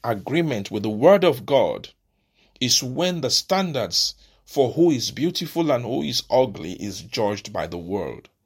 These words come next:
Child of God, all of these standards are far away from God's standard. The world has decided on what is beautiful. So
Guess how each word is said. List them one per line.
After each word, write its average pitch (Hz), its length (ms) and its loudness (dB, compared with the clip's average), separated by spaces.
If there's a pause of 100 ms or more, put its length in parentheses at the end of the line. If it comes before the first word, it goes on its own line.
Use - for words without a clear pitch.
(760)
Child 208 260 6
of 151 160 0
God, 123 340 -4
all 196 260 4
of 165 140 -4
these 151 160 -4
standards 139 580 -2
are 127 200 0
far 147 680 2
away 104 600 -4 (220)
from 101 380 -8
God's 104 300 2
standard. - 800 -8 (1000)
The 160 80 8
world 196 280 8
has 160 180 -2
decided 151 560 -4
on 120 200 -2
what 127 240 -2
is 95 120 -6
beautiful. 90 560 -8
So - 280 -2